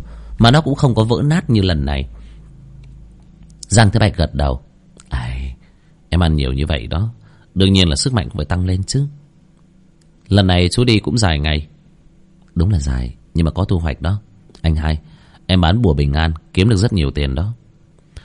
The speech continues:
Hắn vốn nghĩ muốn ở lại đó chừng tám ngày, mười ngày là về. Kết quả lại ở đó ngót một tháng. Lần này đi một chuyến, kiếm tiền là chuyện nhỏ. Quan trọng là trượng lục kim thân quyết đã tăng cấp. Sau khi hấp thu kim khí của tên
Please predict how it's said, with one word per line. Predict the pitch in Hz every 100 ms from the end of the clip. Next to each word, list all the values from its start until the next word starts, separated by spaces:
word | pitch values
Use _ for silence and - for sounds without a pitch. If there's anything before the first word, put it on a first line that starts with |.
| -
Hắn | - 123
vốn | 135 147
nghĩ | 143 156
muốn | 143 151
ở | 107
lại | 69 67
đó | 85 135 143
chừng | 101 73
tám | 73 87 131
ngày, | 135 85
mười | 76 76 71
ngày | 73 69
là | 69
về. | - 71 65 - _ -
Kết | 202 208
quả | 101
lại | 76 -
ở | 87 67
đó | 82 135 131
ngót | 127 160
một | 85 -
tháng. | - 95 165 196 - _ _ - - -
Lần | 127
này | 117 117
đi | 139
một | 123 92
chuyến, | - 120 165 202 -
kiếm | - 165
tiền | 160 98
là | 76
chuyện | 78 - -
nhỏ. | 85 69 65 - - - -
Quan | 151
trọng | 147 104
là | 98
trượng | - 80
lục | 98 -
kim | 131 120
thân | 120 123
quyết | 151 180 -
đã | 95 117
tăng | - 110 104
cấp. | 175 - - - - -
Sau | - 160
khi | 151 143
hấp | 208 -
thu | 151 139
kim | 139 131
khí | 127 127 175
của | 123 80
tên | - 110 110